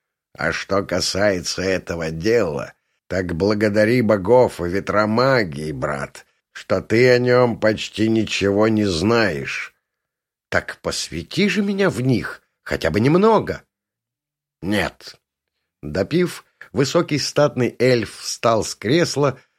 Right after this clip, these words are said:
заложил руки за спину, а затем подошел к князю почти вплотную. «Узнав немногое, ты сделаешь неверные выводы, ошибешься и обязательно погибнешь.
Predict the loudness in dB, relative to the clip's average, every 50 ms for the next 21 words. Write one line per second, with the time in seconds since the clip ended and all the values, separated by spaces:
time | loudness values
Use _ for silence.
0 | _ -8 -2 2 4 4 6 6 6 6 6 6 6 4 2 2 0 0 -2 0
1 | 2 2 0 0 0 -2 0 0 2 2 2 0 -2 -6 _ _ _ -10 -4 -2
2 | -2 0 2 4 4 4 2 -2 -8 _ _ -4 -2 0 0 2 2 2 2 2
3 | 2 0 2 2 4 4 2 2 0 -2 0 0 -2 -2 -2 -6 -8 -6 -6 -6
4 | -6 -2 -2 0 0 -2 -2 -6 -6 -4 -4 -4 -6 -10 -14 _ _ _ _ _
5 | _ _ _ _ _ _ _ _ _ _ -16 -8 -4 -2 -2 0 0 0 2 2
6 | 4 2 2 0 -2 -4 -4 -4 -2 -2 0 0 2 2 2 0 0 -2 -4 -4
7 | -4 -6 -8 -12 _ _ _ _ _ _ 0 2 2 2 2 2 2 2 4 4
8 | 4 2 2 2 0 -2 -2 0 2 2 4 4 4 4 2 2 0 -2 0 0
9 | 0 0 2 2 2 2 2 2 0 -2 -4 -6 -10 -12 -14 -18 _ _ _ _
10 | _ -6 -2 0 0 0 -2 -4 -6 -4 -2 -2 -2 -2 -2 -4 -6 -6 -4 -2
11 | -2 -2 -2 -4 _ _ _ _ _ _ _ _ -2 0 2 2 2 2 2 0
12 | 0 0 2 2 2 2 0 -2 -2 -2 0 0 0 0 0 -2 -2 -2 -2 -2
13 | -2 -4 -4 -4 -4 -4 -4 -6 -8 -8 -8 -8 -10 -10 -12 -14